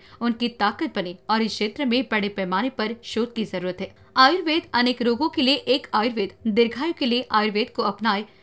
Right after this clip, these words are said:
ऐसे संदेश के साथ रविवार सुबह ईश्वर देशमुख College of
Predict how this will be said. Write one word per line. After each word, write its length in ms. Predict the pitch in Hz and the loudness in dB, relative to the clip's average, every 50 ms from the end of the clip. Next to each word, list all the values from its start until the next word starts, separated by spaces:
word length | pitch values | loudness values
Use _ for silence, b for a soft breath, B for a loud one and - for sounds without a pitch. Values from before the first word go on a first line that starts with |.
| b - | b 2
ऐसे 240 | 247 262 247 - 247 | 2 2 2 0 -2
संदेश 380 | 233 - 226 220 220 269 311 - | -2 0 -2 0 0 0 -2 -2
के 120 | - 233 240 | -2 -4 -4
साथ 440 | - - 220 208 226 220 - - | 2 2 2 2 2 -2 -4 -4
रविवार 360 | 226 233 226 233 220 214 233 285 | -2 0 0 2 2 2 2 2
सुबह 380 | - - 262 208 254 262 269 262 | 0 -4 0 2 4 2 4 2
ईश्वर 260 | 240 226 - - 220 | -4 -4 -2 -4 -4
देशमुख 480 | 208 190 196 202 202 - 220 233 226 - | -2 -2 -4 -4 -2 -2 -4 -4 -4 -2
College 260 | - 196 196 202 202 220 | -4 -2 -2 -2 0 0
of 120 | 220 240 | -2 -2